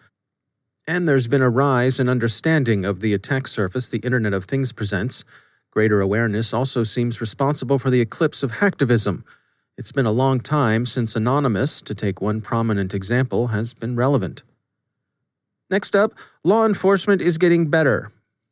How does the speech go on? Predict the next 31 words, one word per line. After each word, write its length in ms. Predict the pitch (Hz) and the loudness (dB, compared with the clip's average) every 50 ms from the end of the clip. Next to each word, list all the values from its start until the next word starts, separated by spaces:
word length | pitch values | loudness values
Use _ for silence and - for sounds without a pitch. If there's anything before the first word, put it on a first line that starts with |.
| _ _ _ _ _ _ - | _ _ _ _ _ _ -4
Better, 220 | 113 113 110 104 | -2 0 2 2
of 120 | 92 82 - | 0 0 -2
course, 320 | - 110 101 110 135 - | -2 0 0 0 0 0
doesn't 300 | - 107 107 107 107 95 | -2 -2 -2 0 -2 -2
mean 220 | 107 107 104 98 - | -2 -2 -2 -2 -4
infallible, 760 | - 110 101 98 - - 147 143 143 131 107 95 101 127 143 | -4 -6 -6 -6 -4 -2 0 0 2 2 2 2 0 0 0
but 220 | 127 123 127 131 - - | 2 0 0 0 -2 -6
it's 180 | - 147 - | -8 -8 -4
difficult 500 | - - 185 180 190 175 - 175 175 165 | -2 -2 0 0 2 2 2 2 2 2
not 240 | 131 156 165 170 165 - | 2 2 0 0 2 2
to 100 | 165 143 | 2 0
appreciate 600 | 131 - - 185 190 - - 151 123 117 147 - | 0 0 0 0 0 0 2 2 4 4 2 2
the 60 | - 131 | -2 -2
growth 420 | 127 139 135 131 147 160 - - | 2 2 4 4 4 2 0 -2
in 100 | 147 147 | -2 0
the 120 | 143 139 | 0 0
attention, 540 | 139 135 - - 147 147 - - 139 143 160 160 | 0 0 0 0 -2 0 -2 -2 -2 -4 -4 -2
capabilities, 800 | - 151 143 - 135 127 139 143 135 131 127 135 147 156 147 139 | 0 0 0 0 -2 0 2 4 4 4 4 4 2 2 0 0
and 240 | 131 123 123 117 | 0 0 0 0
resources 760 | 117 139 170 180 - - 117 101 92 95 - 127 139 147 143 127 | 2 2 2 2 2 2 2 2 2 0 0 0 0 0 0 0
law 160 | 123 120 120 | 0 0 0
enforcement 480 | 117 107 - 127 120 110 - - 113 | 0 0 0 2 2 2 0 0 0
agencies 580 | 113 127 143 143 147 131 - - 120 127 131 - - - - - _ _ _ - | 2 2 2 2 -2 -2 0 0 0 0 0 -2 -8 -14 -20 -20 _ _ _ -4
have 120 | 156 147 | -4 -2
devoted 500 | 143 160 143 143 175 190 185 151 104 85 82 | 0 0 2 4 4 4 4 2 0 -2 -4
to 160 | - - 104 | -2 -2 0
investigating, 800 | 98 98 98 101 110 110 - - - 104 113 107 104 120 127 139 | 0 0 0 0 0 0 -2 -4 -2 0 2 2 2 2 -2 -4
stopping, 500 | - - - 117 101 101 - 131 135 135 | -4 -4 -2 -2 0 0 0 -2 -2 -2
and 140 | 113 107 | -2 -4
prosecuting 640 | 104 - 131 127 120 - 110 - - 113 104 101 98 | -4 -2 -2 -2 -2 -4 -4 -4 -2 0 0 0 -2
cybercrime. 720 | 92 - - 127 123 117 120 110 - 113 104 101 110 131 | -4 -2 0 0 2 2 0 0 0 0 0 2 2 0